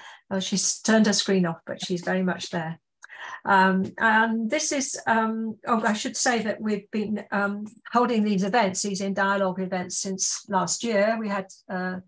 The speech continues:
three last year, and we've got four this year. And we're, the society, the Oral History Society, is very, very grateful indeed for the Institute for Historical Research for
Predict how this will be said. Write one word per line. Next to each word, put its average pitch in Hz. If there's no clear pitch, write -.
three 202
last 185
year, 190
and 202
we've 202
got -
four 190
this 185
year. 190
And 214
we're, 220
the 214
society, 226
the 196
Oral 202
History 226
Society, 202
is -
very, 220
very 214
grateful 202
indeed 196
for -
the 196
Institute 196
for 208
Historical 190
Research 185
for 190